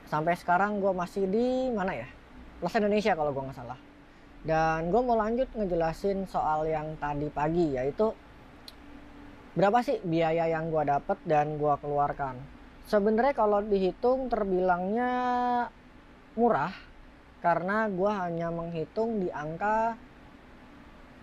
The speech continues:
lima ratus ribu untuk charternya, eh sorry, untuk biaya rental perharinya, dan gue minta dua ratus ribu untuk biaya pengantaran dan penjemputan. Yang artinya total keseluruhan selama dua kali dua puluh empat jam gue dapat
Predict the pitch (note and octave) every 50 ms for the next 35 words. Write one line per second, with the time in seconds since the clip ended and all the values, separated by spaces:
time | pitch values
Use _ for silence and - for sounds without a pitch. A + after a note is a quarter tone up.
0 | - - G3 G3+ G3+ G3 G3 F#3+ G#3 G3+ G#3 F#3+ G3 F#3 F3+ G3 G3+ F#3+ F#3+ F3+
1 | F3 F3+ E3 D#3+ D#3 D3+ D3+ D3+ D3 D3 D3 D3 D3 D3 D3 D3 D3+ D3 - -
2 | - - - - - - - - - - - - F3 D#3 C#3+ C#3+ - C#3 C#3+ C3+
3 | C#3 D3 D#3 E3 F#3 F#3 - E3+ E3 D#3+ D3+ - C#3+ C3+ C3+ C3+ - D#3 D#3 D#3+
4 | D#3+ D#3+ E3 - - D#3 D3+ D3+ D3+ D3+ D3 D3 D3+ D3 D3 D3 D3 D3+ D3+ D3+
5 | C#3+ C#3+ C#3+ C#3 C3+ D3 E3 G3+ G#3+ G3 E3+ D3+ D3+ D3+ D#3 D#3 D#3 D#3+ D#3 -
6 | - - - - - - D#3+ F#3 F#3+ F#3+ F#3+ F#3+ F#3 F3 F3+ E3+ D#3 D#3 D3+ D3
7 | C#3+ E3 - - D#3+ D#3 D#3+ F3+ G3+ F#3+ F3+ - - - D#3+ D3+ D3+ D3 - D3+
8 | D3 C#3+ C#3+ C#3+ C#3 C#3+ D#3 F3+ G3 G3 F3 F3+ F#3 F#3 F#3 E3+ D3 C#3+ C#3 C#3
9 | C#3+ C#3 - C#3 C3 B2+ B2+ C#3+ - - - - - - F3 F3 D#3+ C#3+ D#3+ D#3+
10 | D#3 D#3 - F#3+ A3 G#3 - E3+ - F#3+ F#3+ F#3 - - F#3 F3 F3+ F3 E3+ E3+
11 | G3+ A3 A3+ G#3+ G3+ F3 D#3+ D#3+ D#3+ D#3+ D3+ D3 D#3+ F3 E3+ E3 - D#3+ E3 E3
12 | D#3+ D#3 D3+ D3 - D3+ D#3 D3 D3 D#3 C#3+ - - F3+ G#3 A#3 A#3+ A#3 G3+ G3
13 | F3 D3+ C#3 C3+ - - G3